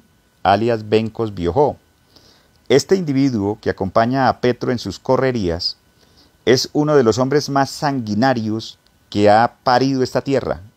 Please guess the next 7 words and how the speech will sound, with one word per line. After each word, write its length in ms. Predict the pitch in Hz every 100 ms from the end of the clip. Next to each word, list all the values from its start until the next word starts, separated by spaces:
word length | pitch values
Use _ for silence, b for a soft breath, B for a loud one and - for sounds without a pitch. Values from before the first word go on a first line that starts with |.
| _
Colombia. 500 | 98 123 107 80 73 _ _ _ _ _ _ _ _ -
Este 220 | 147 175
señor, 480 | 156 127 127 104 - _ _ _ b b b b b b _
alias, 540 | 107 127 139 139 - -
eh, 140 | 101
Bencos 420 | 98 131 135 147 131
Biojó, 400 | 143 131 110